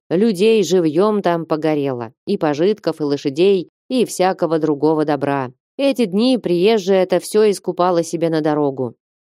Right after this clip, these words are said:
По всему видится, что она при больших достатках, а, впрочем, дело не наше.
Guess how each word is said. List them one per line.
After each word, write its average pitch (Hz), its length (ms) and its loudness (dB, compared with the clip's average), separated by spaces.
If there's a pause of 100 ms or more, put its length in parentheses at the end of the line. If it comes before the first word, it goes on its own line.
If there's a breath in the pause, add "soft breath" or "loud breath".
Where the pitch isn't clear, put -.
(140)
По 220 120 2
всему 262 360 0
видится, 240 540 0
что 170 220 -2
она 180 560 0
при 208 160 0
больших 190 420 0
достатках, 180 840 -4 (200)
а, 247 180 -6
впрочем, 208 540 -2
дело 196 260 2
не 143 140 0
наше. 151 440 -6